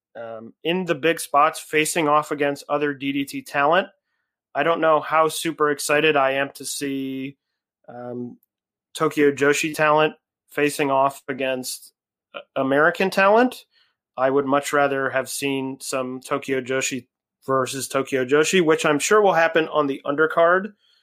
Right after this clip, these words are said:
um, because they have quite a few wrestlers announced as coming over. But I just wish there was maybe one big match that was, um,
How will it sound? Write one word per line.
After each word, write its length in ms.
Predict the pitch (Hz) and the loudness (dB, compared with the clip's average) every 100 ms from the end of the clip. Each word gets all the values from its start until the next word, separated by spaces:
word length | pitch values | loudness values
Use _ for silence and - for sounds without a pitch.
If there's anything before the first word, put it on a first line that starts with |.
| _ _ _ _ _ _ _ | _ _ _ _ _ _ _
um, 320 | 113 110 117 120 _ _ - | -20 -18 -18 -20 _ _ -18
because 240 | 139 139 | -8 -6
they 120 | 139 | -2
have 200 | 143 147 | 0 -2
quite 300 | - 165 170 | 0 2 2
a 80 | 160 | 2
few 720 | - - 147 143 143 143 143 - | -6 -2 2 4 4 4 0 -4
wrestlers 560 | 127 135 - 143 135 | -4 -4 -4 -6 -6
announced 560 | - 123 123 127 131 - | -8 -8 -6 -6 -8 -14
as 80 | 123 | -12
coming 320 | 131 120 117 | -10 -12 -10
over. 420 | 131 135 156 160 _ _ _ - | -6 0 0 -2 _ _ _ -2
But 100 | 156 | 0
I 80 | |
just 240 | 160 202 - | 2 2 2
wish 240 | 175 175 | 2 2
there 140 | 165 151 | 4 4
was 180 | 143 | 4
maybe 320 | 139 151 156 151 | 2 2 4 2
one 400 | 131 151 160 143 | 2 2 2 -2
big 320 | 117 156 131 | -2 -2 0
match 640 | 135 139 117 117 - - _ _ _ _ - | 0 0 0 -4 -10 -12 _ _ _ _ -6
that 300 | 135 139 143 | 0 0 -2
was, 800 | 143 127 123 123 123 120 120 - _ _ _ _ _ - | -8 -4 -2 -2 -4 -6 -10 -14 _ _ _ _ _ -16
um, 340 | 113 107 107 | -12 -12 -14